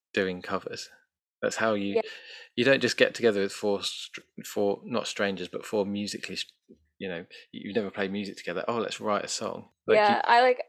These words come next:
Speaker 2: I appreciate, like, being able to showcase what we've come up with as a band, um, but also it's just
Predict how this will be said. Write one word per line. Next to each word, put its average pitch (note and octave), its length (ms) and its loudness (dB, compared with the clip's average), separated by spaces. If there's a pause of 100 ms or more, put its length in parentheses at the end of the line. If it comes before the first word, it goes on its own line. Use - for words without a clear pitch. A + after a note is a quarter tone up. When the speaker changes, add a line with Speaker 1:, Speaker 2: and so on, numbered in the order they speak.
(140)
Speaker 2:
I A#3 140 8
appreciate, B3+ 960 4 (180)
like, B3 200 -2
being G#3 300 6
able G#3 240 2 (120)
to G3 440 2 (680)
showcase G#3+ 580 4
what G3 120 2
we've G#3 220 -2
come A3 180 -4
up G3 180 -2
with A3 120 -2
as A3 140 -2
a G#3 60 -2
band, G3 500 0 (360)
um, G3+ 400 4 (260)
but G#3 160 6
also G3 800 2 (1120)
it's G#3+ 160 -12
just - 480 -4